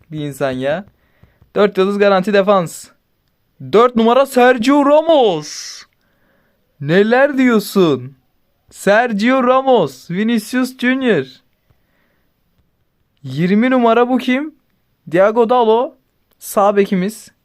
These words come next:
olacak. Ee, baktığımız zaman görevlerde hedeflerimizi alalım. Kariyer hedefleri. Bir de menajer alıp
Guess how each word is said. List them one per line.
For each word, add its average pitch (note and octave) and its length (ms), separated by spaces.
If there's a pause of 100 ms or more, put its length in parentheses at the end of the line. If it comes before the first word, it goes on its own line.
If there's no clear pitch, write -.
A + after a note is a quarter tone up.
(460)
olacak. C#3+ 600 (1120)
Ee, C3+ 60 (1300)
baktığımız C3+ 500
zaman A2+ 260
görevlerde A#2+ 760 (880)
hedeflerimizi A#2 640
alalım. A2 300
Kariyer A#2 300
hedefleri. A2 520 (680)
Bir D3+ 160
de D#3+ 220
menajer D3 440
alıp C3+ 280